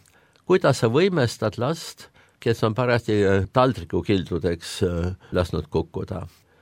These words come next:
Palud tal endal tuua hari ja kühvel, et siis koos pühime selle kokku.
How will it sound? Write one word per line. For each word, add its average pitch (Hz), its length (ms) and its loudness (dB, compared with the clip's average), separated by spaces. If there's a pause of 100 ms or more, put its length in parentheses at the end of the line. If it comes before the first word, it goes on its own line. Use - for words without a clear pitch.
(280)
Palud 185 320 0
tal 151 160 0
endal 147 560 0
tuua 120 560 4 (240)
hari 139 380 2 (160)
ja 98 120 6
kühvel, 143 720 0 (540)
et 127 180 0
siis 123 160 -2
koos 113 640 4
pühime 92 380 0
selle 85 180 0
kokku. 85 460 -8